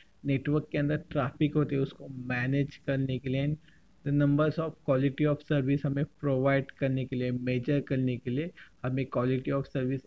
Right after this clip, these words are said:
ए बी फैक्टर इसके अंदर उतना ही इंपॉर्टेंट है। The common case until, uh, recently is that the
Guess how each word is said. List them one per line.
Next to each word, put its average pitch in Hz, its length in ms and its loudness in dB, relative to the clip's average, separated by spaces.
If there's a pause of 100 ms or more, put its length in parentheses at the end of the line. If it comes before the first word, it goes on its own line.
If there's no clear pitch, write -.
ए 120 140 -2
बी 139 100 -2
फैक्टर 120 400 -6
इसके 113 280 -4
अंदर 123 140 -2
उतना 123 360 -6
ही 160 200 0 (460)
इंपॉर्टेंट 127 760 -2
है। 135 160 -4 (420)
The 143 80 -2 (140)
common 147 480 2
case 147 340 2 (180)
until, 156 720 2 (120)
uh, 139 260 2
recently 143 800 0 (520)
is 156 300 8 (460)
that 131 340 0 (180)
the 139 160 -2